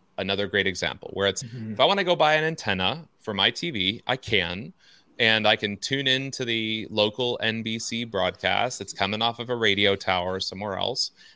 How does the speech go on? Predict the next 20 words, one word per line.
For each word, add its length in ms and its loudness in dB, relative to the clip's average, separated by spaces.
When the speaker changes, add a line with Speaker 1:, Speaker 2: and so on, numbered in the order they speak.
Speaker 1:
And 180 0
when 160 4
I 160 2
do 280 -2
that, 400 4
it 100 -8
doesn't 220 -2
make 160 2
it 100 0
harder 380 0
for 140 0
anybody 380 0
else 340 0
to 100 -4
get 200 -2
that 200 0
same 320 -4
signal. 580 -6
But 160 0
somewhere, 800 2